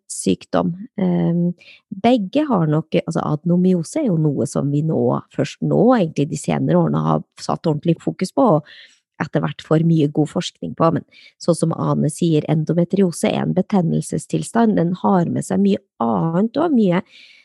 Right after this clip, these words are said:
eh, fatigue, utmattelse, mye tarmproblematikk. Det er mye annet som følger den endometriosen,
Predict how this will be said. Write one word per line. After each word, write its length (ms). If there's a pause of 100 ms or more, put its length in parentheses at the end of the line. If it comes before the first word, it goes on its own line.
(140)
eh, 140
fatigue, 800
utmattelse, 1040
mye 300
tarmproblematikk. 1300
Det 100
er 0
mye 260 (100)
annet 380
som 140
følger 440
den 220
endometriosen, 840